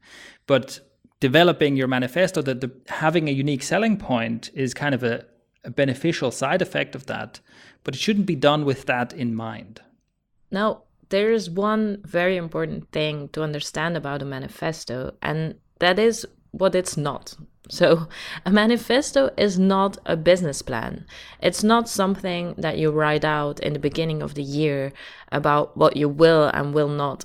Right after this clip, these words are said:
Speaker 2: accomplish that year. And I like to make the, the comparison with goal setting at the beginning of the year. And you can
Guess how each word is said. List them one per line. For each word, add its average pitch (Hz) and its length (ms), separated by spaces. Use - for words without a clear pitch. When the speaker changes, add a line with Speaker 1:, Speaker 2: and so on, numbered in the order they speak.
Speaker 2:
accomplish 139 840
that 127 340
year. 139 480
And 190 300
I 226 100
like 277 220
to 254 100
make 190 300
the, 151 500
the 165 120
comparison 175 920
with 156 400
goal 139 180
setting 151 600
at 147 100
the 143 80
beginning 143 340
of 135 140
the 139 80
year. 139 500
And 151 300
you 196 140
can 233 260